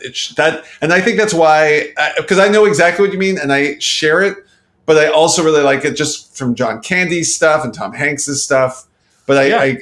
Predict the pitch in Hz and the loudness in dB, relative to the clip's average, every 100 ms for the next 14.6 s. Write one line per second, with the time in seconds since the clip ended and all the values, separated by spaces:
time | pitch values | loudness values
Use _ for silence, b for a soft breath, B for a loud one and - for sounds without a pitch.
0 | 139 131 151 147 151 139 - - 127 127 | -4 -2 0 0 -2 -4 -8 -10 -4 -2
1 | 117 135 131 127 123 143 156 214 196 180 | -2 -2 -4 -4 -6 -6 -2 -2 0 -2
2 | 175 127 151 143 139 127 120 113 110 98 | -2 -2 -2 -2 -2 -2 -2 -6 -8 -10
3 | 101 117 107 - _ _ _ _ - 120 | -12 -10 -12 -12 _ _ _ _ -6 -4
4 | 113 110 107 98 _ 110 101 101 107 104 | -4 -8 -16 -20 _ -20 -16 -14 -14 -12
5 | 113 101 95 95 _ _ _ _ _ _ | -10 -12 -14 -20 _ _ _ _ _ _
6 | _ 123 - 175 180 - - 151 151 147 | _ -8 0 2 2 -2 -2 -2 -2 -2
7 | 127 120 123 120 - 117 107 107 107 104 | -4 -2 -4 -4 -2 0 0 -2 -4 -10
8 | _ _ _ _ _ _ - - 147 139 | _ _ _ _ _ _ -14 -4 0 2
9 | 123 123 131 147 185 196 190 185 185 180 | 0 -2 0 0 0 -2 0 0 0 -4
10 | - 131 127 131 127 135 113 113 - 135 | -2 -2 0 0 0 -2 -4 -4 -4 -4
11 | 120 127 113 - - - _ _ _ b | -2 -4 -4 -14 -18 -20 _ _ _ b
12 | b b b b b - - 240 208 170 | b b b b b -12 -10 -4 -2 0
13 | 139 - 170 156 135 214 208 170 156 170 | -2 -2 0 -2 -2 -4 -4 -6 -6 -6
14 | 175 151 143 135 131 120 | -6 -6 -6 -6 -6 -6